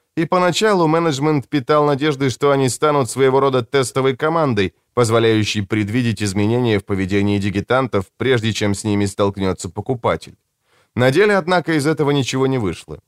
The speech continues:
Невозможно предсказать, какими станут дигитанты, которых воспитывают в тысячах различных вариантов окружающей обстановки. Каждый обладатель дигитанта исследует совершенно новую территорию,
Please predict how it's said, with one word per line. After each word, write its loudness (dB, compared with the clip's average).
Невозможно 2
предсказать, -2
какими 0
станут 0
дигитанты, -2
которых -2
воспитывают -2
в -20
тысячах -4
различных -2
вариантов 0
окружающей -2
обстановки. -6
Каждый 0
обладатель 2
дигитанта 0
исследует -2
совершенно 0
новую 2
территорию, -4